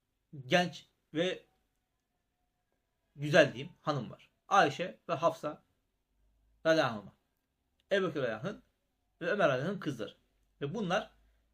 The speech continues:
kendi aralarında rekabetteler bir kere. Onu söyleyeyim size. Hiç gerçeği gerçek. Bir de, eee, şu olay var.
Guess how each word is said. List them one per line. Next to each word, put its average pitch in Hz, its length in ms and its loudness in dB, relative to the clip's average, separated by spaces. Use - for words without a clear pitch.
kendi 202 380 -2
aralarında 139 360 -2
rekabetteler 139 680 -2
bir - 80 -20
kere. - 160 -20
Onu 123 160 -8
söyleyeyim 110 320 -8
size. - 280 -20
Hiç 139 200 -12
gerçeği 110 360 -8
gerçek. 131 340 -16
Bir 214 160 -6
de, 202 200 -8
eee, 117 600 -18
şu - 180 2
olay 131 260 4
var. 214 240 -6